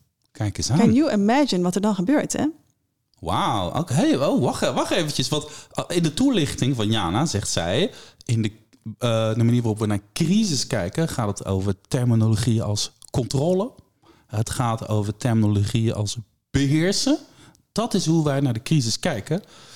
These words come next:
Speaker 1: Ehm, en zij zegt dan ook nog, ja, zij geeft me gewoon huiswerk mee, dus ik zit hier gewoon te ci-, te citeren.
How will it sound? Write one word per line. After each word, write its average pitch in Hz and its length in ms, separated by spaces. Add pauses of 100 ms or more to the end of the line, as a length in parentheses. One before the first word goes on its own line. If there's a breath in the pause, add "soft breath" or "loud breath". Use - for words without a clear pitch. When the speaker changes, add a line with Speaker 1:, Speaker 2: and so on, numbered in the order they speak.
(360 loud breath)
Speaker 1:
Ehm, 110 1300
en 120 200
zij 123 160
zegt 123 240
dan 107 160
ook 131 160
nog, 135 200
ja, 87 80
zij 95 160
geeft 90 180
me 98 80
gewoon 90 160
huiswerk 85 280
mee, 85 140
dus 92 100
ik 87 60
zit - 140
hier 92 140
gewoon 92 160
te 95 60
ci-, - 220
te 92 80
citeren. 120 580